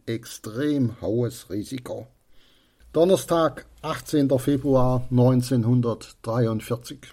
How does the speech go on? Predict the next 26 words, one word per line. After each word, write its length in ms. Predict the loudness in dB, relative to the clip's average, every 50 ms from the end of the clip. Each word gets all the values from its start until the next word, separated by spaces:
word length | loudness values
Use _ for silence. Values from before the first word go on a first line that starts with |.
| _ _ _ _ _ _ _ -20 -20 -20 _ _ _
Hans 320 | 2 2 2 2 0 0
und 160 | 0 0 0
Sophie 300 | 0 0 -2 -2 0 -2
Scholl 460 | -2 0 2 2 4 4 2 0 -4 -8
schlafen 500 | -4 -2 0 0 0 0 -2 -2 -2 0
noch 200 | 0 -2 -2 -2
bis 180 | -4 -4 -4
etwa 400 | -4 -6 -6 -4 -4 -2 0 0
neun 360 | 0 2 2 2 0 0 -2
Uhr. 380 | -4 -4 -2 -2 -2 -2 -4 -10 -18 _ _ _ _ _ _ _ _ _ _
Gegen 320 | 0 0 2 4 2 2 2
zehn 380 | 2 0 0 2 2 2 2
Uhr 320 | 2 4 4 4 4 0 -2 -10 _
packen 300 | -6 -4 -4 -2 -2 -4
sie 240 | -4 -2 -4 -4 -4
circa 520 | -2 0 0 0 0 0 -2 -2 -2 -4 -4
eintausendfünfhundert 1400 | -4 -2 -2 -2 -2 0 0 0 0 0 -2 -4 0 0 0 0 0 0 -2 -2 0 2 0 0 -2 -4 -14 _ _ _ _ -20 _ _ _ _ _ 0
bis 240 | 0 0 0 -2 -4
eintausendachthundert 1500 | -2 0 0 0 2 0 0 0 0 -2 -4 -10 -10 _ -10 -10 -10 -10 -8 -4 -2 -2 0 0 -2 -4 -6 -14 _
des 200 | -8 -8 -8 -4
sechsten 580 | -4 -4 -4 -4 -10 -14 -8 _ -2 -2 -2 -4 -6 _ -20 _ _ _ -20 _ _ _
beziehungsweise 800 | -8 -6 -4 0 4 4 4 4 4 2 0 2 0 -2 0
Reste 360 | 2 0 0 0 -2 -2 -2
des 180 | 0 0 -2 -2
fünften 460 | -2 -2 0 0 0 -4 -4 -4 -4
Flugblattes 760 | -2 0 0 0 0 0 -6 -6 -4 -4 -4 -4 -6 -6 -12